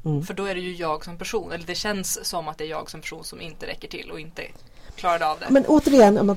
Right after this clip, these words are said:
Speaker 1: går tillbaka till West Side Story, eh, jag hade ingen aning om vad de sökte egentligen. Jag trodde jag visste vad de sökte, men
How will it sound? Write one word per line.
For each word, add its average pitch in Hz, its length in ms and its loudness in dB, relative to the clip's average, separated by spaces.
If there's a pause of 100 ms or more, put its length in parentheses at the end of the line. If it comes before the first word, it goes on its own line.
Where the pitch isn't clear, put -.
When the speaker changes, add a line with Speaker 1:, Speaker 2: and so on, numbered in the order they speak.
(100)
Speaker 1:
går 202 140 2
tillbaka 185 220 0
till 190 100 0
West 185 140 4
Side 175 140 0
Story, 202 440 4 (360)
eh, 160 280 4 (500)
jag 185 180 6
hade 220 100 8
ingen 254 140 8
aning 202 200 6
om 185 60 4
vad 185 80 6
de 180 80 2
sökte 196 520 4 (400)
egentligen. 147 540 6 (300)
Jag 151 120 8
trodde 170 200 8
jag 285 80 12
visste 180 240 4
vad 143 100 4
de 139 80 4
sökte, - 460 2
men 151 360 2